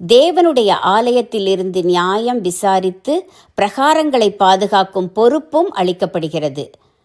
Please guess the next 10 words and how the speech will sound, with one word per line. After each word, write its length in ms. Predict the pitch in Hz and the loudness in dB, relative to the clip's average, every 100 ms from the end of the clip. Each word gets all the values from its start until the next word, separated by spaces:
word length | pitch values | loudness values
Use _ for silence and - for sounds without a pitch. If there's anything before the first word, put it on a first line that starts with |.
| _ _ - | _ _ -4
அப்போது 500 | 202 233 220 202 202 | -2 2 2 2 0
கிளை 520 | 254 277 302 339 - | -4 2 2 0 -4
எனப்படும் 640 | 196 190 190 196 175 175 | -2 -2 0 -2 -2 -2
கிறிஸ்துவை 760 | 175 247 - 302 254 233 185 165 | -4 -10 -6 -4 0 0 -2 -2
தேவன் 480 | 185 208 214 220 226 | 0 2 0 -2 2
வரப்பண்ணுவார். 840 | 175 190 190 165 156 151 156 - _ _ _ _ _ _ _ _ _ | 0 0 0 -2 0 0 0 -2 _ _ _ _ _ _ _ _ _
எசேக்கியல் 880 | 190 202 - 233 233 - 202 185 - | -4 -2 0 0 0 -4 2 2 0
இருபத்தி 540 | 208 233 285 277 - 233 | -2 2 2 0 -4 -4
மூன்று 500 | 220 269 277 240 - | -2 -2 0 -2 -2
ஐந்திலும் 800 | 185 208 233 226 220 240 185 | 0 0 0 0 2 2 0